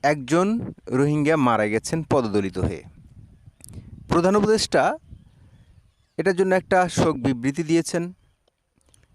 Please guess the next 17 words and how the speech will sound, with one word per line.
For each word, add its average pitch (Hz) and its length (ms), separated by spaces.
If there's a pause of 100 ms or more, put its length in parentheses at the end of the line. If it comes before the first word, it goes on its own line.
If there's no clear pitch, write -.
(140)
কিন্তু 240 380
কথা 175 260
হলো 175 360 (800)
যে 127 200
এই 240 180
যে 247 120
লোক 185 440
দেখানো 214 380
এই 208 180
কাজটা 156 440
করতে - 480
আমাদের 135 300
প্রধান 143 300
উপদেষ্টা 131 340
মহোদয় 123 320
নিয়ে 127 280
গেলেন 90 260